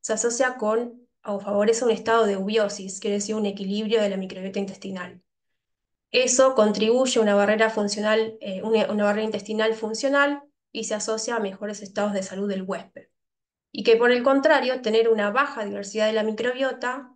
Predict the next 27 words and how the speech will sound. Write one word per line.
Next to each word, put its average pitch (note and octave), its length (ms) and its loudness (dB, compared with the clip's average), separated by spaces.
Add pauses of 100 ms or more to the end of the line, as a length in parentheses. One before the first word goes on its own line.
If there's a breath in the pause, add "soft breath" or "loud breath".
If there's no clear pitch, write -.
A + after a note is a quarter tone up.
(100)
¿sí? A3 260 -4
o G3+ 140 2
cambios A3 400 2
en F#3+ 80 -6
la F#3+ 100 -6
composición, A#3+ 1000 -2 (400)
genera B3 440 6
un A3+ 80 8
estado A#3+ 320 4
de G#3+ 140 4
disbiosis A#3 640 0
o F#3 160 -6
pérdida A#3+ 420 2
del F#3+ 160 -6
equilibrio G3+ 420 -4
de F#3+ 60 -4
la F#3 60 -10
microbiota F#3 440 -4
intestinal, C4 720 0 (340)
eso A3+ 320 4
aumenta A3+ 500 2
la G3+ 140 -2
permeabilidad F#3+ 380 -6
del G3+ 100 -2
intestino, B3+ 720 -4 (460 soft breath)
se A3 320 0
establece, A3 720 2